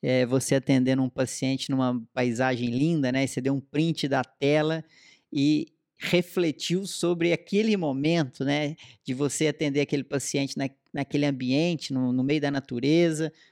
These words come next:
não precisar usar máscara e a relação médico-paciente totalmente pavimentada, né? Patente, como se estivesse presencial. Vai ter o lugar do presencial, mas também tem o lugar da telemedicina.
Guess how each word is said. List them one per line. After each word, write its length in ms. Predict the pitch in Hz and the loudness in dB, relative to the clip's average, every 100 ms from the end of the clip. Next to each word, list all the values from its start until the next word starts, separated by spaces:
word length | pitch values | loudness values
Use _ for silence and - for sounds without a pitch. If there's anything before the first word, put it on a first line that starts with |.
| - | -6
não 100 | 139 | -6
precisar 440 | 143 139 135 143 | -4 -6 -2 -2
usar 280 | 139 131 127 | -2 -2 -2
máscara 760 | 127 139 170 160 - 160 156 156 _ _ _ _ | 0 0 0 -2 -4 -4 -4 -8 _ _ _ _
e 100 | 139 | -2
a 40 | 143 | 0
relação 380 | 151 139 156 | 0 -2 -2
médico-paciente 800 | 151 147 139 - 143 - 151 147 | -2 -4 -4 -6 -6 -2 -4 -4
totalmente 840 | - 233 247 185 185 208 - 208 180 - - _ _ _ _ _ _ _ - | -6 0 0 2 0 -2 -2 -2 -2 -8 -20 _ _ _ _ _ _ _ 0
pavimentada, 1040 | 190 180 202 202 160 - 180 208 185 151 | 0 0 -2 -2 -2 -2 2 2 2 0
né? 120 | 165 | -2
Patente, 1200 | 170 - 190 - - 208 226 180 - - - 113 _ _ - 139 - - 175 - | -2 0 -2 -2 -2 2 2 0 -4 -8 -8 -12 _ _ -10 -10 -8 -4 -4 -2
como 360 | - 214 226 226 | 2 4 2 -2
se 220 | - - | -4 -4
estivesse 680 | 208 196 - 180 170 180 - | -2 -2 -2 0 2 0 -2
presencial. 760 | - 185 180 190 - 170 175 139 | -2 -2 0 -2 0 2 2 2
Vai 180 | 165 175 | 2 2
ter 160 | 208 | 2
o 60 | 202 | 2
lugar 340 | 185 165 170 | 2 2 2
do 80 | 160 | 0
presencial, 600 | 151 160 151 139 151 156 | -4 -4 -4 -2 0 0
mas 200 | 170 165 | -2 -2
também 380 | - 160 160 190 | -2 -2 -2 -4
tem 380 | - 190 220 214 | -2 2 6 6
o 40 | |
lugar 640 | 170 131 127 143 165 151 _ _ - _ | 6 4 4 2 2 -2 _ _ -20 _
da 140 | - 139 | -4 -2
telemedicina. 840 | 147 147 147 127 - 131 120 | 0 0 -4 -6 -6 -4 -4